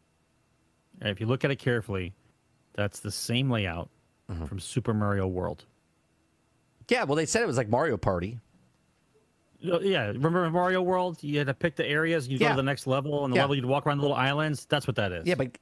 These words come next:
Speaker 2: at least in Mario you can come backwards, right?
Speaker 1: So Nintendo, I think, has got a clear-cut case of copyright infringement for copying their map of their game for use, for use of
Speaker 2: <laughs>
Speaker 1: another
Speaker 2: For
Speaker 1: product.
Speaker 2: Battle Pass, yeah, yeah. I don't know, man.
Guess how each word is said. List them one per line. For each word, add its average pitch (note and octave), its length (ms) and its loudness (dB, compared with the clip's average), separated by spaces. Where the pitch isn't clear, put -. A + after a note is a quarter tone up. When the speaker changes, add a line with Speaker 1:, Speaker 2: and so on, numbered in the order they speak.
Speaker 2:
at D3 140 2
least F#3+ 240 -2
in D3 120 2
Mario D3+ 280 2
you B2 80 0
can A#2 140 -6
come B2+ 180 0
backwards, A2 680 -2
right? G#2 380 0
Speaker 1:
So D#3 180 0
Nintendo, G3+ 480 2
I F3 120 2
think, E3+ 240 0
has C#3+ 120 2
got D3 200 2
a B2+ 60 -2
clear-cut F3+ 600 0
case D#3+ 340 -2
of B2 100 -2
copyright C#3 440 0
infringement B2 580 -2
for A2+ 100 0
copying D#3+ 560 0
their B2+ 160 2
map B2+ 220 2
of A2+ 120 0
their A2 140 0
game G#2 340 -2
for A#2+ 80 -2
use, B2 240 0
for - 200 -2
use D3 220 2
of C#3 60 -2
Speaker 2:
<laughs> - 20 -4
Speaker 1:
another C3 160 2
Speaker 2:
For D3 40 0
Speaker 1:
product. B2 180 2
Speaker 2:
Battle B2 180 0
Pass, G2 480 0
yeah, F#2 200 0
yeah. G2 180 0
I D3 140 4
don't F3+ 100 0
know, E3+ 120 2
man. C3+ 340 -2